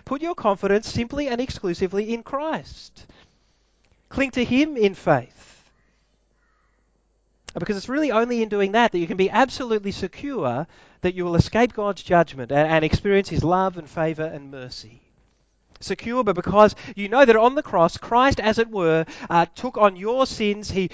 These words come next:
he put himself in the dock for your sins, switching places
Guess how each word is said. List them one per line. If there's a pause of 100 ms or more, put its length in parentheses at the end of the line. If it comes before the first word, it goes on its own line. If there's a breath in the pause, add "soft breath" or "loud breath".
he
put
himself
in
the
dock
for
your
sins,
switching
places